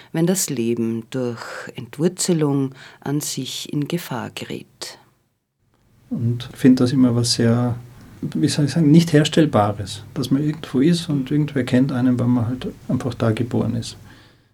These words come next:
Speaker 2: Diese Gnade hat ja nicht jeder,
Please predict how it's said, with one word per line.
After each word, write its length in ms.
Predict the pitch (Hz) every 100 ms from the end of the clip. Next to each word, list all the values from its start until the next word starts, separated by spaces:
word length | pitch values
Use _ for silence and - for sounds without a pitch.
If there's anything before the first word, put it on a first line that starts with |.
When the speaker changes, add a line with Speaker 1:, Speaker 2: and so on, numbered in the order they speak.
| _ _ _ _ _ _ _ -
Speaker 2:
Diese 680 | 131 123 127 117 113 110 107 101 -
Gnade 460 | 117 110 131 131
hat 160 | 120 -
ja 60 | 131
nicht 240 | 113 -
jeder, 300 | 117 110 104